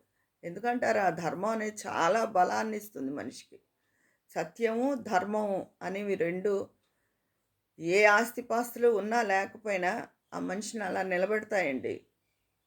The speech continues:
ఆ మనిషి దేనికి భయపడ్డు, తొణకడు, బెణకడు. అది పొరపాటులో ఉన్నవాళ్లే కొంచెం సంకోచంగా ఇంకోళ్ళ మీదకి నెపం తోసి ఇలా అలా ఉంటారు తప్ప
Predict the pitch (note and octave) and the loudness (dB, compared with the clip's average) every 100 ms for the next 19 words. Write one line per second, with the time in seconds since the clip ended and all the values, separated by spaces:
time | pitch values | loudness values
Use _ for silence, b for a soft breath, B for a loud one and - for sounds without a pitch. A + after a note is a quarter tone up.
0 | _ - D#3+ E3+ G3+ B3 F#3 F#3+ G#3 G#3+ | _ -12 -6 -4 -4 -6 -2 -2 -2 -4
1 | G#3 G3 G3 G#3 G#3 G3+ A3 A3 F#3+ F#3+ | -6 0 -2 0 -4 0 -2 -2 -2 -2
2 | G3+ G3+ G#3 - E3 F3 F3 D3+ - _ | -2 -2 -2 0 0 0 -4 -6 -8 _
3 | _ _ _ - - _ _ _ _ _ | _ _ _ -20 -20 _ _ _ _ _
4 | - D#3+ - _ _ _ _ - E3 F3+ | -20 -16 -16 _ _ _ _ -4 -2 0
5 | A3+ G#3+ G#3+ G#3 G#3+ G3+ G3 E3 C#3 G3+ | 2 0 0 2 4 4 4 2 2 0
6 | G3 G3+ G3 A#3+ A3 G3+ G#3 A#3 F3+ C#3+ | 4 4 4 2 0 -6 -4 0 0 -2
7 | - _ _ - F#3 F#3 G3+ G3 G#3 F#3+ | -6 _ _ -14 -10 -6 -2 0 0 2
8 | F#3+ F#3 G3+ _ _ _ _ _ _ _ | 4 4 0 _ _ _ _ _ _ _
9 | _ _ - _ _ _ - G3+ A3 G#3 | _ _ -20 _ _ _ -12 -6 4 6
10 | G3+ G3+ G3 G3+ F#3+ F3+ F#3+ G3 G3+ G3 | 6 6 4 2 -2 0 0 0 0 0
11 | G#3 F#3+ F#3 F3+ G3+ G3+ G3+ G3 - - | -2 2 4 4 2 0 -2 -4 -4 -10
12 | - G3+ A3+ | -6 -4 -6